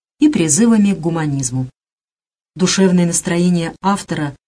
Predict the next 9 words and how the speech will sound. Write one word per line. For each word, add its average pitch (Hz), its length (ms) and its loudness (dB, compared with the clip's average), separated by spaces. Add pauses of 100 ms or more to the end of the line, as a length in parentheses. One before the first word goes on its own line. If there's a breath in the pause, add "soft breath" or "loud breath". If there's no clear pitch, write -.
времен 190 400 2
написания 170 600 -2
первой 156 380 -2
книги 156 440 -2 (500)
передают 196 520 2
воспоминания 196 760 -2
Достоевского 160 880 -4 (360)
о 175 120 -2
переживаниях, 175 880 0